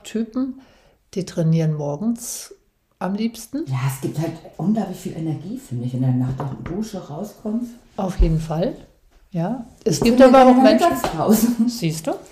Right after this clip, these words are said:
Speaker 2: Mhm.
Speaker 1: Es gibt aber auch Menschen, die sagen, wenn ich trainiert habe und ich dann nach Hause gehe, geduscht habe,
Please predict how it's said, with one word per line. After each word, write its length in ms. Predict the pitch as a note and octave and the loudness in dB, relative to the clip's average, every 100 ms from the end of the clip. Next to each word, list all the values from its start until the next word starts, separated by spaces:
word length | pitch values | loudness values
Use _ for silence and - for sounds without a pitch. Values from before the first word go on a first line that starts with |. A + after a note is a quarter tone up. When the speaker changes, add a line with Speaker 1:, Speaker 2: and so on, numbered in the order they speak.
| F#3 | -10
Speaker 2:
Mhm. 180 | F3 | -6
Speaker 1:
Es 120 | D#3+ - | -6 -4
gibt 180 | C#4+ D4 | 0 4
aber 220 | A#3 G#3 | 4 4
auch 80 | F3+ | 4
Menschen, 400 | F3+ F3+ B3 A3+ | 2 0 0 0
die 120 | A3 | 0
sagen, 500 | G#3+ G3 G#3+ A3 A3 - _ _ _ | 0 2 2 0 -4 -8 _ _ _
wenn 200 | F3+ G#3 | -2 -2
ich 140 | F#3+ - | -2 -4
trainiert 520 | F#3+ E3+ F3+ B3+ - | 0 2 2 0 -2
habe 400 | B3 B3+ C4+ B3+ | -2 2 2 2
und 200 | F#3 F3+ | 0 -2
ich 120 | F3 | -2
dann 120 | F#3 F3 | -2 0
nach 160 | E3 | 0
Hause 320 | F3 F3 G#3 | 0 0 -2
gehe, 280 | F3+ F#3+ G3 | -4 -2 -2
geduscht 520 | F#3+ D3+ G3+ A3 - G3 | -4 -8 -6 -8 -8 -4
habe, 460 | F#3 F#3+ F#3+ F#3+ | -2 0 -2 -4